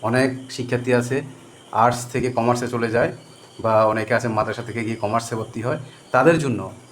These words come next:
একবারে সহজ টেকনিক হচ্ছে এগুলো। এই পাঁচটা টেকনিক যারা মনে রাখবে, তাদের জন্য ইজি, ইজি, ইজি হয়ে যাবে। প্রিয় শিক্ষার্থীবৃন্দু,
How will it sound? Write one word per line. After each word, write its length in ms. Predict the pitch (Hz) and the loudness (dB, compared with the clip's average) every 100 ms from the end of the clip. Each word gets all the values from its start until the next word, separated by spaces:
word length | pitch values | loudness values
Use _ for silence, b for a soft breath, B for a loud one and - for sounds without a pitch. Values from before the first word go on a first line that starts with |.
| - - - - 135 | -20 -20 -20 -8 -4
একবারে 200 | 135 131 - | -2 -2 -2
সহজ 220 | 127 143 - | -2 -2 -2
টেকনিক 240 | 127 131 127 | -2 0 -2
হচ্ছে 160 | 127 120 | -2 -2
এগুলো। 160 | 131 185 | 2 2
এই 60 | 147 | 2
পাঁচটা 200 | 139 127 147 | 0 0 -2
টেকনিক 220 | 139 151 135 | -4 -2 2
যারা 100 | 131 127 | 2 4
মনে 120 | 117 | 4
রাখবে, 260 | 113 113 151 180 - - - - - - | 2 0 -2 -2 -6 -20 -20 -20 -10 -2
তাদের 200 | 110 113 | -2 0
জন্য 160 | 117 120 127 127 127 | -2 0 0 0 -2
ইজি, 220 | 120 135 151 117 | -2 0 -2 -2
ইজি, 180 | 110 117 | -4 -4
ইজি 140 | 101 104 | -6 -6
হয়ে 140 | 101 95 | -8 -6
যাবে। 180 | 98 98 98 - - - - - - - - - - - - - - - - - - - - - - - - - - - - - - - - B B B B - | -8 -10 -16 -20 -20 -20 -20 -20 -20 -20 -20 -20 -20 -20 -20 -20 -20 -20 -20 -20 -20 -20 -20 -20 -20 -20 -20 -20 -20 -20 -10 -10 -10 -20 -20 B B B B -20
প্রিয় 200 | - 143 143 - | -4 -2 -2 -4
শিক্ষার্থীবৃন্দু, 760 | 139 143 - 147 139 139 147 | -6 -6 -4 -2 2 2 0